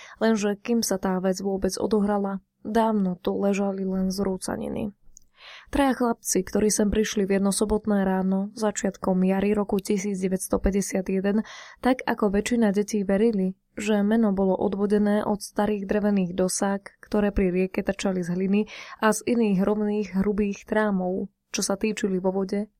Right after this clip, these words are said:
ako zubatá kolová hradba. Lebo jat znamená vytrčať. V skutočnosti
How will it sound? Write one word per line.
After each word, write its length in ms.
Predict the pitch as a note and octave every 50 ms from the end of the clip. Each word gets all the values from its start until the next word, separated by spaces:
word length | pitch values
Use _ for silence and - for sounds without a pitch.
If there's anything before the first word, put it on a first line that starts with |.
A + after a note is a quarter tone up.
| _ -
ako 320 | - G#3 G#3 - G3+ G3 F#3+
zubatá 640 | F#3+ A3 G#3 G#3 G#3 G#3 - - G3+ G3 G3 G#3 A3 _ - -
kolová 560 | - G#3 G3 G3 F#3+ F#3 F#3+ F#3 F#3 F3+ -
hradba. 480 | - F#3+ F#3+ - - - - - G3+ - _ _ _ _ _ _ _ - -
Lebo 320 | A3+ B3 A3+ A3+ C4 B3+
jat 480 | - - B3+ B3+ A#3+ - - - - -
znamená 640 | - G3+ - A3 G#3+ G#3+ A3 A3+ A3 A3 G#3+ G#3+ G3+
vytrčať. 720 | G#3+ A3 G#3+ - G3 F#3 - - - - - - - - _ _ -
V 20 | -
skutočnosti 720 | - - - C4+ - B3 A#3+ - G3+ F#3+ F#3 - -